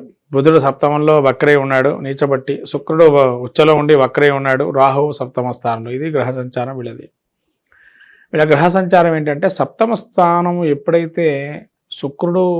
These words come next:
ఉచ్చలో ఉన్నాడు, బుధుడు నీచలో ఉన్నాడు, వీళ్ళు ఏది అయితే గాలం వేస్తారో, దాదాపుగా దగ్గర దాకా వచ్చేస్తుంది అది.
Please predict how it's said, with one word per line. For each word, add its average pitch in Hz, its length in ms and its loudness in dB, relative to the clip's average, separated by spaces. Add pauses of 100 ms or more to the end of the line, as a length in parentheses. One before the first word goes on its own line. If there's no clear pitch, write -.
(360)
ఉచ్చలో 165 320 2
ఉన్నాడు, 165 640 -4
బుధుడు 131 400 -4
నీచలో 156 360 -2
ఉన్నాడు, 160 560 -6 (1500)
వీళ్ళు 180 600 4
ఏది 190 560 6
అయితే 196 280 4 (160)
గాలం 160 320 6
వేస్తారో, 156 580 4 (1400)
దాదాపుగా 180 920 6
దగ్గర 165 420 4 (120)
దాకా 175 200 4
వచ్చేస్తుంది 147 640 -2
అది. - 100 -14